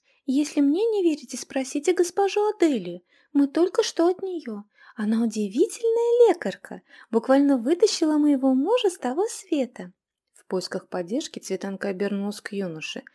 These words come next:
"Ведь правда, Юлиан?" "Нет", отрезал тот. "Если твоему знакомому приспичило помахать мечом,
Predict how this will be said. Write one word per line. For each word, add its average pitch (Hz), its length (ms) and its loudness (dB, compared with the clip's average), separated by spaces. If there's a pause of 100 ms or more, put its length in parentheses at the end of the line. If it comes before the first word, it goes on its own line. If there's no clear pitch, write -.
(240)
"Ведь 370 240 0
правда, 440 380 -2
Юлиан?" 269 640 -2 (480)
"Нет", 190 540 0 (320)
отрезал 165 460 -8
тот. - 360 -18 (460)
"Если 185 240 4
твоему 208 320 4
знакомому 202 640 2
приспичило 196 600 4
помахать 196 580 2
мечом, 302 560 0